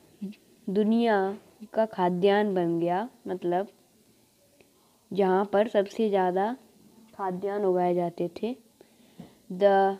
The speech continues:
valley of the Nile was called the land of smiling plenty। नाइल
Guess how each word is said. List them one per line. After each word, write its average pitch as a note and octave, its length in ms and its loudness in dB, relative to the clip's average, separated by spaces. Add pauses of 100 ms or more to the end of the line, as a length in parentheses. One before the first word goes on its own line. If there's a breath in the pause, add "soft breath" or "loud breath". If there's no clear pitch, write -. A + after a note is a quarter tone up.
(140)
valley F#3+ 500 4
of A#3 200 2
the A3+ 120 0
Nile G#3+ 400 2
was G3+ 280 2
called G3 280 2
the G3+ 120 2
land F#3+ 460 0
of F#3 280 2 (1000 soft breath)
smiling G3+ 680 0 (120)
plenty। F3+ 500 2 (2750 soft breath)
नाइल A3+ 680 2